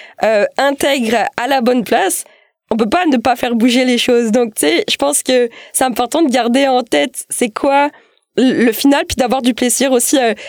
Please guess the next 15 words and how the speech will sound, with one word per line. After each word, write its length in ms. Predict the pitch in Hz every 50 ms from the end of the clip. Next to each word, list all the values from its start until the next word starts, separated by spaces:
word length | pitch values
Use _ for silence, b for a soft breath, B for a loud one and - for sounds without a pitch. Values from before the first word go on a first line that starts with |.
| B B B
dans 160 | - 254 247
le 40 | 240
processus. 480 | 214 - 247 240 - 226 202 - - 214
Donc, 160 | 214 233 240
tu 100 | - 320
sais, 60 | 330
finalement, 380 | 339 - 302 269 247 262 285 294
il 60 | 330
y 20 |
a 80 | 269 247
toute 180 | - - - 349
un, 80 | 277 -
une 120 | - 240 226
panoplie 440 | - 262 277 269 262 220 - 294 262
de, 180 | 254 262 226